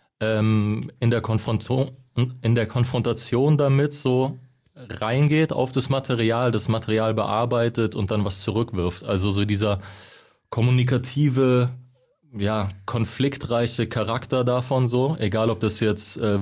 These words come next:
Worte sind, so Eindrücke, die man halt sammelt und dann halt verarbeitet in Form von Rap,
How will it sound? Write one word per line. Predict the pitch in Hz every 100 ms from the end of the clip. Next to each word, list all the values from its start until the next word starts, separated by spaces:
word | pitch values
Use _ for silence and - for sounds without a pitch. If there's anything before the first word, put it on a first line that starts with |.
| 98
Worte | 104 117 127 131
sind, | 120 123 139 131
so | - 123
Eindrücke, | 107 120 123 120 120
die | 110
man | 113
halt | 107 101
sammelt | 110 123 131
und | 113
dann | 104 107
halt | 104 101
verarbeitet | 104 92 117 117 113 117 -
in | 104 98 95 98
Form | - 107 107
von | 110 98
Rap, | 104 120